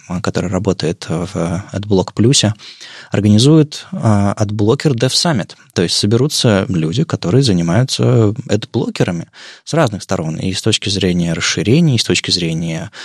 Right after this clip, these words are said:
браузерных апи. Там очень много всяких, э, людей. А, причем есть даже инициативы стандартизировать каким-то образом это все дело.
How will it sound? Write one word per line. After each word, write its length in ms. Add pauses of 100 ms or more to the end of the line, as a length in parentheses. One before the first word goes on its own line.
(220)
браузерных 560
апи. 180
Там 140
очень 240
много 340
всяких, 540
э, 240
людей. 600
А, 200
причем 320
есть 260 (200)
даже 220
инициативы 520
стандартизировать 1160
каким-то 320
образом 340
это 120
все 200
дело. 340